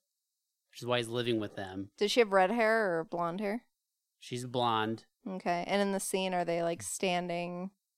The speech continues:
Speaker 2: next to each other? Or
Speaker 1: This is
Speaker 2: are they
Speaker 1: not a
Speaker 2: on the
Speaker 1: scene. I'm
Speaker 2: phone?
Speaker 1: giving a log line
Speaker 2: Okay.
Speaker 1: for the whole episode.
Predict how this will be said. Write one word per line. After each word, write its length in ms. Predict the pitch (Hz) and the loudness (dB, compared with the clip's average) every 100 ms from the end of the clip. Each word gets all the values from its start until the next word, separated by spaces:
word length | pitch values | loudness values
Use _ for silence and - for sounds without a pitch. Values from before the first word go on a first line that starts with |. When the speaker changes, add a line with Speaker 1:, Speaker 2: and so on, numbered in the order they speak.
| - | -4
Speaker 2:
next 260 | 190 185 | -4 -2
to 80 | 226 | -2
each 160 | 220 - | -2 0
other? 220 | 220 226 | 0 0
Or 40 | |
Speaker 1:
This 80 | 214 | 0
is 40 | 143 | 2
Speaker 2:
are 40 | |
they 60 | 151 | 2
Speaker 1:
not 100 | 156 | 4
a 40 | |
Speaker 2:
on 80 | 175 | 2
the 60 | 175 | 2
Speaker 1:
scene. 160 | 156 | 4
I'm 80 | 156 | 4
Speaker 2:
phone? 80 | 147 | 4
Speaker 1:
giving 180 | 139 139 | 2 2
a 80 | 127 | 2
log 380 | 123 127 123 | 6 8 8
line 400 | 113 107 98 127 131 | 4 0 -2 -4 -6
Speaker 2:
Okay. 140 | - - | -6 -6
Speaker 1:
for 80 | 127 | -6
the 80 | 113 | -6
whole 180 | 117 113 | -2 -2
episode. 520 | 110 104 - 135 | -2 -6 -14 -16